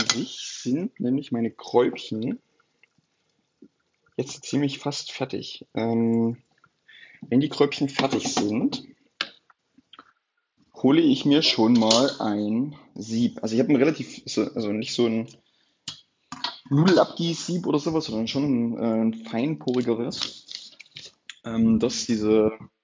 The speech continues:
kleinen Perlgraupen, die jetzt, äh, da voller Wasser sind, dass man die gut ausspülen kann da drin. Weil, äh, dadurch, dass, also das werdet ihr merken, wenn ihr hier irgendwie Perlgraupen kocht,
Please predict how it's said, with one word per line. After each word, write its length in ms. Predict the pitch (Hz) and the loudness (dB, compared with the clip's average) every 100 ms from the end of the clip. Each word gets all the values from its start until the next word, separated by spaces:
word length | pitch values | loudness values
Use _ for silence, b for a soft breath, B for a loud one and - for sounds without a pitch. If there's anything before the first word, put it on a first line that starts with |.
| _ _ _ | _ _ _
kleinen 240 | - 117 123 | 0 2 2
Perlgraupen, 640 | - 135 - - 104 127 | 0 -2 -2 -6 0 0
die 80 | 120 | 0
jetzt, 220 | 110 - | -4 -4
äh, 180 | - 110 | -2 0
da 100 | - | 0
voller 240 | - 117 | 2 2
Wasser 200 | 127 - | 2 -4
sind, 320 | 113 113 151 B B B | -2 0 0 B B B
dass 100 | - | 0
man 120 | 120 | 2
die 80 | 117 | 2
gut 180 | 135 - | -2 2
ausspülen 500 | 131 - - 101 101 | 2 2 0 0 0
kann 200 | - 107 | -4 -4
da 80 | |
drin. 320 | 104 107 113 - - - _ B B B B B - | -2 -2 -2 -4 -14 -20 _ B B B B B -2
Weil, 580 | 113 117 - 92 98 - | 4 4 4 2 -2 -2
äh, 280 | 117 113 107 | 2 4 4
dadurch, 260 | 107 117 | 4 4
dass, 220 | 127 120 - | 2 -6 -4
also 160 | - | -2
das 100 | 107 | 2
werdet 200 | 117 117 | 4 4
ihr 40 | 113 | 4
merken, 320 | 117 127 113 | 2 0 -2
wenn 120 | 113 | -2
ihr 60 | 113 | -2
hier 100 | 113 | -2
irgendwie 200 | 110 104 | -4 -4
Perlgraupen 760 | 120 131 - 113 - 113 117 - b b b b - | -2 -2 0 0 0 -6 -6 -8 b b b b -10
kocht, 480 | - 131 - - | 0 0 -2 -10